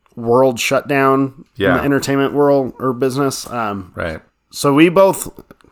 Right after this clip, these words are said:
Speaker 1: I didn't know you watched it
Speaker 2: Yeah.
Speaker 1: until just now.
Speaker 2: You just mentioned it, and I was like, "I've seen that."
Speaker 1: Yeah, so The Rental.
Speaker 2: Yeah.
Speaker 1: Which is about these two couples that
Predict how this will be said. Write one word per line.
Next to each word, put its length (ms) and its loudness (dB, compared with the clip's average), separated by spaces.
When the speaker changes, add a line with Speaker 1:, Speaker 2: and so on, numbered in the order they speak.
Speaker 1:
I 100 2
didn't 180 4
know 100 6
you 180 6
watched 380 -2
it 260 -2
Speaker 2:
Yeah. 140 0
Speaker 1:
until 160 2
just 200 -8
now. 460 -4
Speaker 2:
You 80 -18
just 240 -10
mentioned 400 -8
it, 40 -6
and 100 -8
I 60 -6
was 120 -8
like, 140 -6
"I've 160 -2
seen 240 -8
that." 340 -6
Speaker 1:
Yeah, 360 4
so 260 2
The 260 0
Rental. 640 0
Speaker 2:
Yeah. 200 -2
Speaker 1:
Which 180 -4
is 100 0
about 280 4
these 160 0
two 200 0
couples 580 2
that 260 2